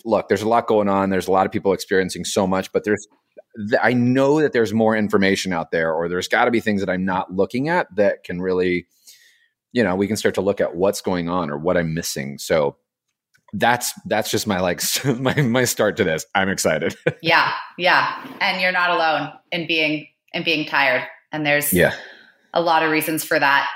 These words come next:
Speaker 2: physically, emotionally, spiritually, you know,
Speaker 1: Yeah.
Speaker 2: just what we're all living through right now. Like, we are tired, and no
Speaker 1: Yeah.
Speaker 2: wonder. Look at the amount of stress
Speaker 1: Yeah.
Speaker 2: that we are,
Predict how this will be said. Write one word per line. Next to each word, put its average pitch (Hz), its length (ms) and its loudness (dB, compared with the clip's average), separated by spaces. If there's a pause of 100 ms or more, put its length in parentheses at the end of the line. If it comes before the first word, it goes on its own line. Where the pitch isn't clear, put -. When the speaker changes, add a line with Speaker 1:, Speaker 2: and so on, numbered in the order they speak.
(160)
Speaker 2:
physically, 147 800 0 (480)
emotionally, 147 760 0 (180)
spiritually, 147 880 -2 (260)
you 151 120 -6
know, 131 200 0 (100)
Speaker 1:
Yeah. - 100 4
Speaker 2:
just - 180 -2
what 156 180 2
we're 156 120 2
all 147 320 2 (440)
living 170 280 2
through 185 160 0
right 185 200 2
now. 202 300 2
Like, 156 240 0
we 156 140 0
are 151 120 2
tired, 135 420 0 (200)
and 143 400 0 (240)
no 147 180 2
Speaker 1:
Yeah. - 60 6
Speaker 2:
wonder. 143 460 2 (220)
Look 160 120 -6
at - 60 -16
the 165 80 0
amount 151 180 2
of 143 80 0
stress - 400 0
Speaker 1:
Yeah. 147 140 2
Speaker 2:
that 139 100 -2
we 151 100 0
are, 139 280 2